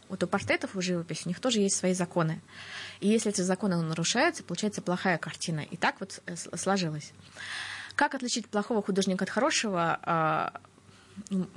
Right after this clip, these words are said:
я считаю, что, во-первых, надо всё-таки верить авторитетам, если, э, что-то считалось хорошим долгие века.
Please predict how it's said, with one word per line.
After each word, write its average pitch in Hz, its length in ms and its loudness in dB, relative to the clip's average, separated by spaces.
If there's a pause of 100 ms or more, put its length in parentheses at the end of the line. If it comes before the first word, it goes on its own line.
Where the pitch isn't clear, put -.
(220)
я 208 200 2
считаю, 220 240 2
что, - 440 -2
во-первых, 185 380 0
надо 185 180 2
всё-таки 185 340 0
верить 185 300 4
авторитетам, 190 640 -2
если, 165 320 -6 (480)
э, - 40 -8
что-то 170 300 0
считалось 160 500 0 (160)
хорошим 185 400 0
долгие 165 280 -4
века. 214 320 0